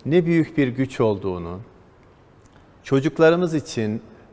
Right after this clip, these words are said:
nasıl kenetlenebileceğimizi, temiz havanın, sosyalleşmenin, okula gidebiliyor olmanın ne büyük bir değer olduğunu öğretti. Çocuklarımız da biz de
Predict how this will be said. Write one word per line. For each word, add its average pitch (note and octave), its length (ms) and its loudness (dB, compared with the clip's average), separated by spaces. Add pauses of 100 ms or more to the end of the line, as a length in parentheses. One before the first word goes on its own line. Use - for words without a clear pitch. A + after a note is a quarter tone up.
nasıl E3+ 340 0
kenetlenebileceğimizi, F#2 1500 -4 (440)
temiz D3 380 -2
havanın, F#2+ 460 0 (220)
sosyalleşmenin, A2+ 1200 0 (480)
okula C#3+ 380 0
gidebiliyor C#3 760 2
olmanın G#2 580 -2 (120)
ne C3+ 160 -2
büyük C#3+ 280 0
bir A#2 160 -2
değer A2+ 260 2
olduğunu G2+ 440 -2
öğretti. F2 560 -8 (880)
Çocuklarımız F3+ 800 -2
da A2 300 2
biz C3+ 280 -2
de G#2+ 220 0